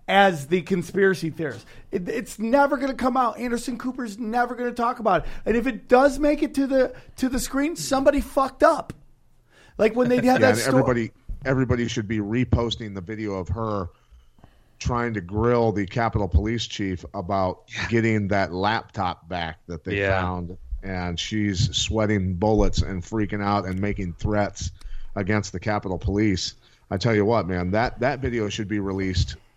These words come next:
Speaker 2: every day by everyone over and over and over.
Speaker 1: If we realize that,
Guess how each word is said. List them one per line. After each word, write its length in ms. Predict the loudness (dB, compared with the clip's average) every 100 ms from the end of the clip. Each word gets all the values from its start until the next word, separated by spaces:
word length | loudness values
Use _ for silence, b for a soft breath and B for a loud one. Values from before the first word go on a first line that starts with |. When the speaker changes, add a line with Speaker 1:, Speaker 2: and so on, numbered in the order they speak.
| _
Speaker 2:
every 320 | -6 -2 0 0
day 400 | 0 -2 -4 -8
by 260 | -6 -6 -2
everyone 680 | 0 0 2 0 -2 -4 -6
over 420 | 0 2 4 2 0
and 200 | -4 0
over 340 | 2 2 2
and 80 | 2
over. 360 | 0 -2 -6 -8
Speaker 1:
If 300 | -2 -2 0
we 100 | 2
realize 880 | 2 4 4 4 6 6 2 0 -8 -16 -14 2
that, 320 | 4 4